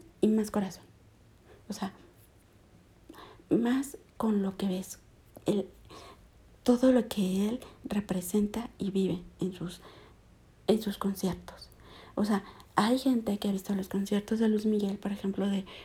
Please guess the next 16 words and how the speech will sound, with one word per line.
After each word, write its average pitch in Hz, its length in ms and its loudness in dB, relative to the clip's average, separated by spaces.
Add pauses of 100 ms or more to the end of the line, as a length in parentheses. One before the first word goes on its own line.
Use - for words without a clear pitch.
cuando 202 240 4
interpreta 202 540 0
La 202 160 0
Bikina, 196 560 2 (1040)
ese 196 160 -4
famoso 202 380 0
concierto 208 400 0
cuando 196 220 0
él 196 40 0
está 202 240 -2
vestido 208 400 0 (520)
de 208 120 2
negro, 214 400 4 (500)
ese 208 260 0
famoso 208 340 2
video. 208 420 2